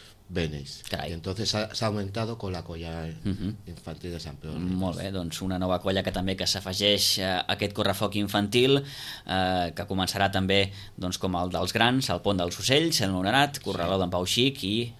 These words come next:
Speaker 2: evidentment, l'arribada a la plaça dels Castellers. Eh, a la una del migdia, aquest ja tradicional,
Speaker 3: Sí.
Speaker 2: més que tradicional, homenatge a la vellesa, aquest lliurament d'una placa, eh, eh,
Speaker 3: Sí.
Speaker 2: commemorativa a la persona de més edat del barri.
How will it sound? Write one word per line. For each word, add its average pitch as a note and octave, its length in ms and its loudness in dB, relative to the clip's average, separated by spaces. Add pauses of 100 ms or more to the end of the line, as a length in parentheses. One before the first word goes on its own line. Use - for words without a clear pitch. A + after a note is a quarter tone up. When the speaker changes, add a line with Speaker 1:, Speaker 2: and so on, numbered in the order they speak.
(120)
Speaker 2:
evidentment, F#2 400 -2
l'arribada F#2 540 2 (260)
a F2 80 -2
la F2 140 2
plaça F#2+ 280 2
dels F2 300 2 (100)
Castellers. D2+ 680 -2
Eh, D#2+ 80 -2
a F2+ 720 0
la F#2+ 80 4
una G#2+ 220 4
del G#2 100 4
migdia, G#2 360 4
aquest A2 320 -2 (120)
ja G#2+ 260 2
tradicional, A2+ 920 4
Speaker 3:
Sí. - 40 -8
Speaker 2:
més A2 260 4
que A#2+ 120 8
tradicional, A2 440 4
homenatge G#2+ 440 4
a G2+ 240 4
la G2+ 280 6
vellesa, G#2+ 540 4 (440)
aquest F#2+ 280 -2
lliurament G#2+ 420 4
d'una G#2 220 4
placa, G#2+ 500 2
eh, A2+ 220 -4 (100)
eh, F2 120 -8
Speaker 3:
Sí. - 880 -8
Speaker 2:
commemorativa G#2+ 880 4
a F2+ 60 2
la F#2 80 0
persona G2+ 340 0
de G2 80 2
més G2 140 2
edat G2 180 2
del F#2+ 140 2
barri. G#2 360 4